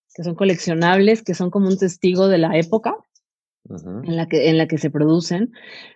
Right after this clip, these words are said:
Speaker 1: pero que realmente, yo en lo personal amo el papel, amo el olor, amo, pero es innegable que,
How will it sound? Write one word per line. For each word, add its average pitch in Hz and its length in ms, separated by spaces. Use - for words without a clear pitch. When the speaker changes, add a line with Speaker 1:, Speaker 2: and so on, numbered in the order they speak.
Speaker 1:
pero 175 280
que 165 280
realmente, 175 560
yo 202 100
en 214 60
lo 240 80
personal 180 400
amo 196 240
el 175 80
papel, 143 320
amo 185 280
el 165 80
olor, 190 360
amo, 170 260
pero 196 260
es 202 200
innegable 175 680
que, 165 220